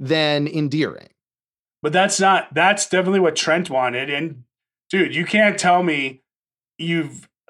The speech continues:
Speaker 2: maybe you can, but I can tell you as, as someone, you know,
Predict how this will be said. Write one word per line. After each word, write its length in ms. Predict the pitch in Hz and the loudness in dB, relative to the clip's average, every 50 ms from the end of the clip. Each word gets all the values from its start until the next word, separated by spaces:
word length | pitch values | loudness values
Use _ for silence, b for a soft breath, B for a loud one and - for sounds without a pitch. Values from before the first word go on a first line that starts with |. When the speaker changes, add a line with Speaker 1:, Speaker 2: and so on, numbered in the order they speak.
| - | -12
Speaker 2:
maybe 300 | 143 151 160 175 170 151 | -6 -2 -2 0 0 -2
you 160 | 131 123 120 | -4 -8 -8
can, 260 | 110 - 135 110 110 - | -8 -6 -6 -6 -4 -4
but 160 | 123 135 143 | -4 -2 0
I 260 | 135 143 156 170 185 | 2 2 2 2 2
can 160 | 180 202 160 | 0 -2 -2
tell 220 | 156 - 175 156 147 | -2 0 0 0 0
you 300 | 160 156 170 160 151 147 | 0 0 0 2 2 0
as, 380 | 131 131 151 127 120 139 - - | 0 0 -2 -4 -6 -10 -10 -10
as 180 | 160 156 151 | -10 -10 -8
someone, 580 | - 175 170 165 160 156 151 151 143 139 135 123 | -6 -6 -4 -4 -4 -4 -4 -6 -8 -12 -12 -10
you 140 | 143 170 160 | -6 -6 -4
know, 180 | 131 117 123 | -4 -4 -6